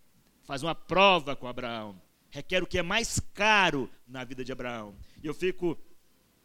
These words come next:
imaginando, ah, como Abraão se sentiu ao ser requerido por Deus de entregar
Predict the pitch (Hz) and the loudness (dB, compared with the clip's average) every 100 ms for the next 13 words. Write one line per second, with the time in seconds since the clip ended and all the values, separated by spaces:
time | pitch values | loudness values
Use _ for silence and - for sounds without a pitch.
0 | - 147 160 156 147 160 180 135 - - | -12 -4 -2 0 0 0 0 0 -4 -6
1 | - _ 135 147 147 151 - - 180 220 | -18 _ -2 2 2 2 -4 0 2 4
2 | 190 143 113 - 147 143 147 143 143 147 | 2 -2 -6 -8 -4 0 4 4 6 4
3 | 143 139 151 139 - - 165 117 - - | 2 0 0 0 0 6 8 6 2 -14
4 | - 143 135 156 131 165 - 151 156 214 | -2 0 2 4 6 4 4 2 4 4
5 | 175 - 139 131 135 127 110 - - - | 4 6 6 6 8 8 6 0 -8 -16
6 | - 120 135 - 160 156 147 117 127 127 | -2 2 2 2 -2 2 2 2 4 4
7 | 117 | 2